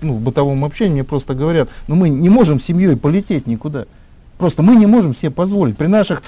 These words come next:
достаточно повышенных, хоть не таких, как в советское время, но повышенных окладах, при наших возможностях, при наших, ну, в конце концов, там, скажем так, блатных возможностях, то есть поговорить другим чиновникам, да, мы не можем просто позволить себе полететь. Поэтому,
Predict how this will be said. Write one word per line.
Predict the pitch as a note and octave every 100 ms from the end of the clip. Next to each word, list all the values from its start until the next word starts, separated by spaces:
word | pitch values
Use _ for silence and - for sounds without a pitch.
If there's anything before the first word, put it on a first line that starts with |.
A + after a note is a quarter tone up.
| -
достаточно | C#3+ D3+ G3+ F#3+ E3
повышенных, | C3 E3+ G#3 A#3+ E3 B2
хоть | - C3 - - -
не | C#3+ D3
таких, | D#3+ D#3+ E3
как | A#2+
в | -
советское | C3+ C3 - D#3
время, | A3 F3
но | C#3+ B2+ -
повышенных | - E3 A3+ - C#3+ -
окладах, | A#2+ C3+ C#3 B2+ A#2 - -
при | -
наших | F3 G#3 -
возможностях, | D#3 C3+ B2+ C#3 B2 - A2+
при | C#3+
наших, | C#3 F3+ E3 B2+ - -
ну, | C#3
в |
конце | - C3+ D#3+
концов, | C#3 C3+ D3 B2+
там, | A2+ G#2+ G2 - -
скажем | - - C3+ B2+
так, | B2+ G#2+
блатных | C#3 D#3+ D3 C#3+ D3
возможностях, | C#3 C3+ B2+ A2
то | B2+
есть | A2+
поговорить | C3 A#2 B2 D#3
другим | B2+ B2 C3+ B2+
чиновникам, | C3+ B2 A#2+ A2 G#2 G#2+
да, | D#3 - -
мы | D#3+
не | F#3
можем | G#3+ A3 E3
просто | F3 D3+
позволить | - F3 G#3 D3
себе | A2+ C3+
полететь. | - D3+ F#3 D#3+ - - - - -
Поэтому, | - D3+ E3+ F3+ F3+ E3